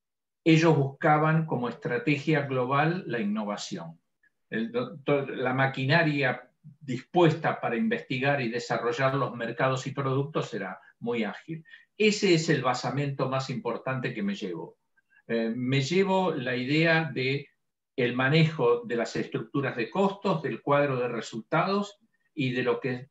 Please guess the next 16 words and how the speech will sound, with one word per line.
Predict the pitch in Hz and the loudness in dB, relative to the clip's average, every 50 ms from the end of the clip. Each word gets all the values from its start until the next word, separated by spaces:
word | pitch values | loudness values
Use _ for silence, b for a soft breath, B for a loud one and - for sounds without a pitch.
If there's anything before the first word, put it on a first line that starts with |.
| _ _ | _ _
puede | - 156 160 156 156 151 | 2 4 6 6 4 2
significar | - - 135 123 123 120 113 - 131 127 - - 147 151 165 170 190 190 - | 0 -2 -4 -4 -4 -6 -8 -8 -10 -10 -2 0 2 2 2 2 0 -2 -4
el | - 113 117 | -6 -4 -4
aporte | 113 110 - - 143 147 151 160 156 - - 156 147 135 | -4 -6 -4 -2 0 2 2 0 0 0 -2 -2 0 0
de | 131 117 - | -2 -6 -2
cada | - 139 143 143 143 | -2 0 2 2 2
una | 147 151 143 139 131 | 2 2 0 0 0
de | 131 131 | 0 0
las | 135 131 127 | 0 0 0
líneas | 160 165 170 170 175 185 196 196 - - - - | 0 0 0 0 -2 0 -2 -2 -2 -6 -8 -6
al | 120 123 120 - | -4 -4 -4 -4
cash | - 151 135 127 - - - | -2 -2 -2 -2 -2 -8 -6
flow | - 135 131 139 151 151 151 151 - _ _ _ | -4 -2 0 2 2 2 0 -2 -8 _ _ _
de | - 107 113 110 | -4 -2 0 2
la | 110 110 110 107 | 2 2 2 0
organización. | 107 113 107 110 107 107 104 - 101 92 - 90 165 156 | 0 -2 -2 -2 -2 -4 -6 -6 -10 -12 -12 -12 -14 -14